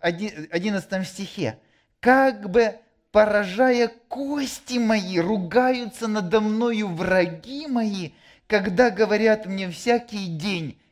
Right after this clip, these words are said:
"Где Бог твой?"" Эти близкие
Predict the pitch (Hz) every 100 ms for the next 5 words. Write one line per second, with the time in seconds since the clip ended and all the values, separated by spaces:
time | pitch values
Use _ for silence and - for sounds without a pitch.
0 | _ 139 165 156 202 170 165 190 123 -
1 | - 107 101 92 _ _ _ _ _ _
2 | - 208 226 - 208 170 208 233 302 302
3 | - 277 190 131 -